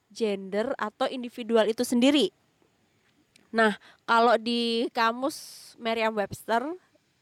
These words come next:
eh, kalau teman-teman nggak tahu ya udah googling aja lah Merriam-Webster itu apa. Seksisme itu biasanya, eh, sebagai prasangka atau diskriminasi ya lebih tepatnya berdasarkan jenis kelamin, khususnya terhadap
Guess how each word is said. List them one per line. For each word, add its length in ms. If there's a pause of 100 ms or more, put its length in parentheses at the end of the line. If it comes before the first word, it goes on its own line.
(200)
eh, 160
kalau 240
teman-teman 400
nggak 160
tahu 80
ya 240
udah 320 (160)
googling 400
aja 240
lah 80
Merriam-Webster 720
itu 80
apa. 480 (480)
Seksisme 560
itu 240
biasanya, 960 (160)
eh, 640
sebagai 480
prasangka 640
atau 560
diskriminasi 880
ya 160
lebih 320 (320)
tepatnya 640
berdasarkan 640
jenis 240
kelamin, 560 (320)
khususnya 480
terhadap 560